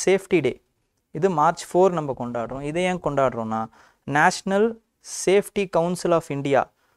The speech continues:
by the Ministry of Labor நைன்டீன் சிக்ஸ்டி சிக்ஸில் உருவாக்கியிருக்கோம். National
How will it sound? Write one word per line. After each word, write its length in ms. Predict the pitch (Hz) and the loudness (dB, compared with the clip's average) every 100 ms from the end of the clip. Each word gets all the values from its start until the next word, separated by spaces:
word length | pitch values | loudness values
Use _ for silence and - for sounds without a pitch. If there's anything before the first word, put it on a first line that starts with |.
| _ - | _ -2
by 120 | 143 | 0
the 60 | 143 | 0
Ministry 420 | 143 175 - 185 | 0 -2 -2 2
of 120 | 185 175 | 2 2
Labor 360 | 147 165 160 - - _ _ _ _ _ _ - | 2 2 4 0 -4 _ _ _ _ _ _ -8
நைன்டீன் 420 | 139 175 180 180 165 | -6 -2 -2 -4 -6
சிக்ஸ்டி 220 | - 151 - | -10 -10 -10
சிக்ஸில் 260 | - 180 | -6 -2
உருவாக்கியிருக்கோம். 680 | 190 151 151 139 131 117 - _ _ - | -2 0 -2 -2 -4 -6 -10 _ _ -2
National 440 | 131 165 - 190 | 0 0 0 -6